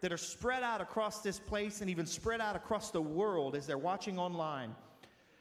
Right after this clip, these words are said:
I thank you, Father, that your hand is reaching down to them right now and touching them in the name of Jesus. Lord, I, I rebuke the fevers in the name of Jesus Christ. I, I don't even care what it is that's starting it or causing it.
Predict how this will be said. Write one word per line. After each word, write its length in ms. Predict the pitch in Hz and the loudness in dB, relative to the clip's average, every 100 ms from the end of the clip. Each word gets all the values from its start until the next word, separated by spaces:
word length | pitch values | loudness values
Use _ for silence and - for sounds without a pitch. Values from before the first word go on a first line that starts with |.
| - - | -12 -2
I 220 | 208 262 | 0 0
thank 480 | - - 254 269 247 | -2 0 2 2 0
you, 120 | 180 | -2
Father, 360 | - 175 156 147 | 2 2 2 0
that 220 | 147 - | -2 2
your 120 | 214 | 2
hand 340 | 165 226 240 | 2 0 2
is 120 | 196 175 | 2 2
reaching 380 | 208 208 208 | 0 0 -2
down 240 | 185 185 190 | 0 0 0
to 80 | 175 | 0
them 180 | 165 | 0
right 300 | 151 170 208 | 2 0 0
now 220 | 190 131 98 - - - - - - - - | -2 -4 -6 -12 -20 -20 -20 -20 -20 -14 -4
and 160 | 165 | -2
touching 520 | - - 226 - 147 143 | -2 0 0 -2 -4 -2
them 240 | 139 131 | -2 -2
in 140 | 160 160 | 0 0
the 60 | |
name 220 | 160 175 180 | 0 0 0
of 120 | 143 | -2
Jesus. 640 | 127 170 214 139 123 - | -4 -2 -2 -2 -4 0
Lord, 120 | 175 | 0
I, 120 | 196 202 | 2 0
I 120 | 214 | -2
rebuke 460 | 240 208 190 214 196 | 0 0 -2 0 2
the 100 | 202 | 0
fevers 760 | - - 262 196 165 151 - - - | 0 -2 -2 2 2 0 -4 -14 -4
in 160 | 202 202 | 2 4
the 80 | 208 | 4
name 340 | 196 202 220 | 2 2 2
of 140 | 226 156 | 2 0
Jesus 540 | - 214 226 240 - | -2 0 0 0 -2
Christ. 560 | - - 202 135 127 196 | -4 2 2 2 -2 -2
I, 120 | 202 - - | -2 -4 -4
I 120 | 185 | 0
don't 140 | 262 302 | 2 2
even 200 | 285 247 | 2 0
care 340 | - 247 262 | 2 2 4
what 200 | 254 254 | 4 2
it 100 | 254 | 2
is 200 | 254 208 | 0 0
that's 220 | 233 202 | 0 0
starting 640 | - - - 254 254 254 254 | -2 -6 0 2 4 2 0
it 140 | 262 | 0
or 120 | 202 202 | 2 0
causing 580 | 202 240 247 240 247 | 0 2 2 4 2
it. 140 | 254 | 2